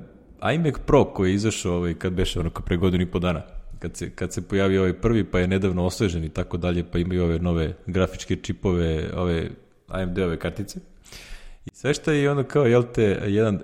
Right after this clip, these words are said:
indie developer koga sporoveno spom-, smo spominjali, onaj David Smith, ovaj, koji pravi, <laughs> g-,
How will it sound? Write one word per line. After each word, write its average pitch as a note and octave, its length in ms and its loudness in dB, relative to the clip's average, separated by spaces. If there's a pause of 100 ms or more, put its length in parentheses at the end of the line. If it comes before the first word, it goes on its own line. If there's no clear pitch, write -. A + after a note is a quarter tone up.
indie A2+ 280 4
developer F#2+ 540 4
koga F2+ 360 0 (180)
sporoveno G2 640 2
spom-, G2+ 440 -2
smo - 280 -10
spominjali, G2 540 0
onaj F#2 160 0
David F#2 360 2
Smith, - 340 -2 (960)
ovaj, F#2 240 -4
koji F#2+ 180 -2
pravi, F#2+ 520 2 (320)
<laughs> C3+ 100 4 (520)
g-, A2 540 -4